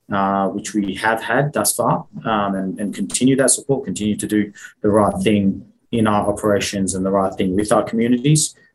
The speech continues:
uh, and then work closely with the state in, in moving through that, that permitting process. Now, there's certain gates you need to go through,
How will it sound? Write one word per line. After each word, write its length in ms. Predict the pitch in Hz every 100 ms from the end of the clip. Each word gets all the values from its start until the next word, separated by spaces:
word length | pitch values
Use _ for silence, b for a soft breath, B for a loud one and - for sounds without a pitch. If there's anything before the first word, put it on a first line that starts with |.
| _
uh, 220 | 107 101 104
and 100 | 104
then 140 | 98
work 200 | 101 92
closely 320 | 107 92 92
with 120 | 90
the 60 | 92
state 400 | - - 90 85 -
in, 280 | 92 87
in 280 | 82 90 90
moving 280 | 95 85 80
through 240 | - 90
that, 260 | 85 82 - _
that 200 | - 78
permitting 360 | - 82 76 73
process. 480 | - - - - - B B
Now, 100 | 127
there's 240 | 117 107
certain 280 | - 127 107
gates 340 | 110 139 143 139
you 80 |
need 160 | 123 113
to 80 | -
go 180 | 120 143
through, 380 | 165 185 190